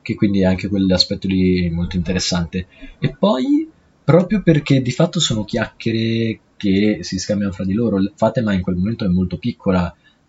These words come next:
mm, se non mi sbaglio lei non arriva ad avere dieci anni in tutto questo libro, mm, non penso, o comunque se ci arriva, veramente arriva ai dieci anni, potrà arrivare agli undici massimo. Però è molto interessante, mm,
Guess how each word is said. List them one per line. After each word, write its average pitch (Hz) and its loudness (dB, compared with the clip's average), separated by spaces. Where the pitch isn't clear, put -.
mm, 92 2
se 87 -2
non 101 0
mi 98 0
sbaglio 117 2
lei 110 2
non 104 2
arriva 92 2
ad 90 -4
avere 87 -4
dieci 87 -6
anni 82 -4
in 80 -6
tutto - -14
questo 87 -8
libro, 80 -10
mm, 80 -6
non 82 -4
penso, 92 -2
o 90 -6
comunque 110 0
se - -8
ci - -4
arriva, 101 0
veramente 90 -4
arriva 87 -4
ai 85 -2
dieci 95 -2
anni, 95 0
potrà 82 -6
arrivare 92 -2
agli 87 0
undici 101 -4
massimo. 85 -2
Però 190 6
è 196 2
molto 131 2
interessante, 156 2
mm, 113 0